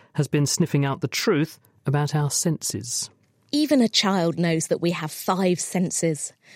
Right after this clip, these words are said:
Speaker 2: touch, smell, sight, taste, and of course, for fans of The Naked Scientists, hearing. Together, they enable us to perceive the world around us and literally make sense of reality. The Merriam-Webster Dictionary defines sense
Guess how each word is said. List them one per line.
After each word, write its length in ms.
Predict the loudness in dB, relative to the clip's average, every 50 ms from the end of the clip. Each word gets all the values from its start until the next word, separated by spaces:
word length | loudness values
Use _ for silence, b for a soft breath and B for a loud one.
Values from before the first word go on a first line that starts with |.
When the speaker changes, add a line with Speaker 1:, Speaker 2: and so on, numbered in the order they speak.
| B B B
Speaker 2:
touch, 440 | -4 -2 -2 -2 -2 -2 -2 -4 -4 -6 -4
smell, 580 | -2 0 2 4 4 4 4 4 2 0 -2 _
sight, 540 | -4 -2 0 2 2 2 2 2 0 -4 -6 -6
taste, 460 | -6 -2 0 2 2 2 2 0 -2 B B B B B
and 220 | -4 -2 0 0 0
of 80 | 2
course, 320 | 2 4 4 4 2 0 -2
for 80 | -4
fans 340 | -2 0 0 2 2 2 0
of 80 | 0 0
The 60 | 0
Naked 320 | 0 0 0 0 -2 -4
Scientists, 640 | -2 -2 0 0 0 2 2 2 0 0 -4 -8 -12 b b b b b b _
hearing. 560 | 2 2 4 6 4 4 2 0 -2 -6 -8 _ _ _ _ _ _ B B B B B B B B B 0
Together, 420 | 2 4 4 4 6 6 4 2
they 220 | 4 2 4 4 4
enable 320 | 4 4 4 4 2 2
us 120 | 0 0
to 120 | -4 -8 -8
perceive 540 | -6 -6 -6 -4 -4 -2 -2 -2 -2 -2 0
the 80 | 2
world 260 | 2 4 4 4 4
around 360 | 2 2 2 2 2 2 0 -2
us 220 | -2 -2 -4 -4 -4 -4
and 280 | -4 -2 -2 -2 -2 -4 -4
literally 580 | -2 -2 -2 -2 -2 -6 -6 -4 -4 -4 -6 -6 -4
make 240 | -2 -2 -2 -2 -4
sense 460 | -6 -4 -2 -2 0 0 -2 -4 -4
of 100 | -2 0
reality. 640 | 0 0 2 0 0 -2 -2 -2 -2 -2 -2 -4 -8 _ _ _ _ _ _ _ B B B B B B B B B -2
The 60 | 0
Merriam-Webster 720 | 2 2 2 2 2 4 4 4 2 2 0 -2 -2 -2
Dictionary 560 | -2 -4 -4 -2 -4 -4 -2 -2 -2 -2 -2
defines 480 | -4 -6 -4 -4 -2 -2 -2 -2 -4 -4
sense 500 | -2 -2 0 0 0 -2 -2 -4 -4